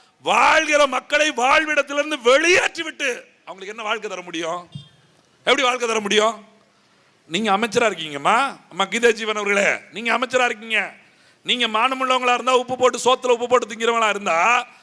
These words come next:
இவங்கள பார்க்க வந்தாங்கல்ல, எங்க நிலத்தை விட்டுருங்கன்னு பார்க்க வந்தாங்கல்ல, அவங்கள்ட்ட இருந்து உப்பை வாங்கி நீங்க குஜராத்துக்கு ஏற்றுமதி பண்ணிருந்தீங்கன்னா, நீங்க மான தமிழச்சியா இருப்பீங்க.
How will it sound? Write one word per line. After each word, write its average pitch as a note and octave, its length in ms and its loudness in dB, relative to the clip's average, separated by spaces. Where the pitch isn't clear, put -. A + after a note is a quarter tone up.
இவங்கள A3 320 0
பார்க்க C4 400 2
வந்தாங்கல்ல, B3 500 0
எங்க G#3 180 -8
நிலத்தை B3 320 0
விட்டுருங்கன்னு C4 380 -4
பார்க்க A#3 320 0
வந்தாங்கல்ல, A3+ 460 0
அவங்கள்ட்ட G3+ 440 0
இருந்து A#3 260 0
உப்பை G3+ 340 0
வாங்கி A3 300 0
நீங்க G3 260 -2
குஜராத்துக்கு B3 440 0
ஏற்றுமதி A3+ 400 -2
பண்ணிருந்தீங்கன்னா, G3+ 640 -2
நீங்க A3 180 -6
மான G3+ 380 -2
தமிழச்சியா F3+ 480 -2
இருப்பீங்க. C3 360 -6